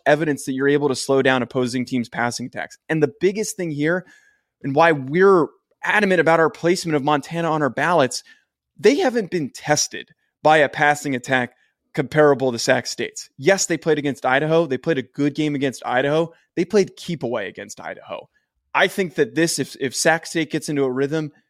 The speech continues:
it could be a potentially long day for that Montana defense.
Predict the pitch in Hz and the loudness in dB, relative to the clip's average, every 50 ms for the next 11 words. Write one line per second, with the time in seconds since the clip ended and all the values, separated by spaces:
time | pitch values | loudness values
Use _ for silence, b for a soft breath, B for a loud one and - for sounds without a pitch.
0 | _ _ _ _ - 170 - - 190 180 170 202 185 - - 156 - 175 175 156 | _ _ _ _ -8 -6 -2 -2 -2 0 2 0 0 0 -2 -6 -6 -6 -6 -4
1 | - 175 165 151 131 131 143 160 156 135 147 156 151 - 131 123 120 - 123 123 | -2 -2 -2 0 0 0 0 0 2 0 0 0 0 -2 -2 -2 -2 -2 -2 -4
2 | 123 - 131 127 123 117 113 147 156 - - 98 - _ - - | -4 -4 -6 -6 -6 -6 -6 -8 -10 -8 -12 -16 -16 _ -20 -20